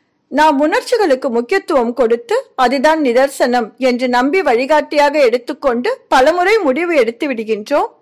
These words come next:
மாறாக, உண்மை என்பது மாறாத ஒன்று.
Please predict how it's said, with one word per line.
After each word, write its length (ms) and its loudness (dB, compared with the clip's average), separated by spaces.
மாறாக, 800 0
உண்மை 440 -2
என்பது 420 0
மாறாத 580 2
ஒன்று. 460 -4